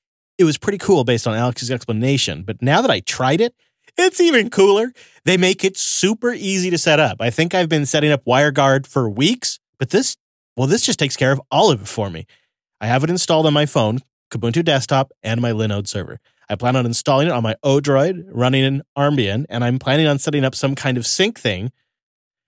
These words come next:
We'll see. But so far, I am super ecstatic. Thank you so much for your mention of Tailscale. And Chris, glad you made it back to Washington.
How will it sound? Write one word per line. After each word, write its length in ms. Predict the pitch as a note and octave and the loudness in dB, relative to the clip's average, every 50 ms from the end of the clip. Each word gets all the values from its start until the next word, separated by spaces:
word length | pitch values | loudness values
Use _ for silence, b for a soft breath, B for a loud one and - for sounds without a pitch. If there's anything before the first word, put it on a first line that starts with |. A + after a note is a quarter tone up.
| _ _ _ _ | _ _ _ _
We'll 120 | C3+ C#3 | 0 0
see. 340 | C3+ - - A3+ - - - _ _ _ _ _ _ | 2 0 0 -2 -4 -6 -8 _ _ _ _ _ _
But 80 | - A2 | -4 0
so 160 | - D#3 D#3 | 2 2 2
far, 460 | D3 - F#3 F3+ D3+ B2 A#2 B2 - _ _ _ _ | 2 4 4 4 4 4 2 0 -2 _ _ _ _
I 120 | C#3+ D#3 E3 | 0 2 2
am 160 | D3+ A#2+ A#2 | 2 0 0
super 400 | - - - - G3+ F#3 G#3 G3+ | 0 0 0 0 -2 -2 -4 -6
ecstatic. 400 | F#3 - - D3 C3+ C#3 C#3 - | -4 -2 0 0 0 -2 -4 -2
Thank 260 | - E3 E3+ E3+ - | -2 -2 -2 0 -2
you 80 | F3 D#3+ | -4 -2
so 180 | - - E3+ | 0 0 2
much 160 | D#3 D#3 E3 - | 0 0 -2 -2
for 80 | - D#3 | 0 0
your 100 | D#3 D3+ | 2 2
mention 240 | D3+ C#3+ - - E3 | 0 0 0 -2 -6
of 80 | D#3 | -4
Tailscale. 580 | - D3 B2+ A#2+ - - C3 A#2 A2+ A2+ A#2+ A#2+ - _ _ _ _ _ _ _ _ _ _ _ _ _ _ | -2 -2 0 0 0 0 0 0 0 0 -2 -6 -10 _ _ _ _ _ _ _ _ _ _ _ _ _ _
And 120 | A2+ G#2 | -12 -12
Chris, 320 | G2+ - E3 F3+ - - - - _ _ _ _ _ _ | -2 -2 0 0 0 -4 -6 -10 _ _ _ _ _ _
glad 180 | - A2 G#2+ A2 | -6 -6 -4 -2
you 60 | A#2 | -2
made 100 | A#2 B2+ | -4 -2
it 60 | C3+ | -2
back 180 | - C3+ C#3 - | -2 -2 -2 -2
to 80 | - E3 | -2 0
Washington. 600 | D3 C3 B2+ A#2 - B2+ A#2+ - B2+ A#2+ B2 B2 | 2 2 2 0 -2 -6 -4 -4 -2 -2 -4 -6